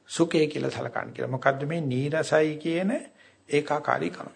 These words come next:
භාවනා කරනකොට දැනෙන මට අනේ ඉඳගෙන ඉන්න බෑ, එපා වෙනවා.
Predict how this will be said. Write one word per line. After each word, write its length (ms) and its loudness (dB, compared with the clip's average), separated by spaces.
භාවනා 380 0
කරනකොට 380 -2
දැනෙන 320 0
මට 180 -2
අනේ 260 0
ඉඳගෙන 280 -2
ඉන්න 180 -4
බෑ, 180 -4
එපා 580 4
වෙනවා. 320 -2